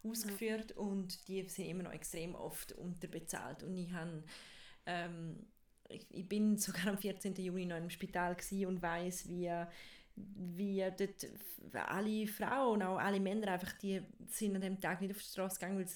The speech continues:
Speaker 1: sich um Leute haben müssen kümmern und die brauchen auch eine Stimme.
Speaker 2: Ja.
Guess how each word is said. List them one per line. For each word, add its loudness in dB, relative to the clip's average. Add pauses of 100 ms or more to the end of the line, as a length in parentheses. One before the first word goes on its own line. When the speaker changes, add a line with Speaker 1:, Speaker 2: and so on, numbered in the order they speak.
Speaker 1:
sich -6
um 2
Leute 2
haben 2
müssen 2
kümmern 4
und -2
die 0
brauchen 0
auch -4
eine -2
Stimme. 2 (300)
Speaker 2:
Ja. 4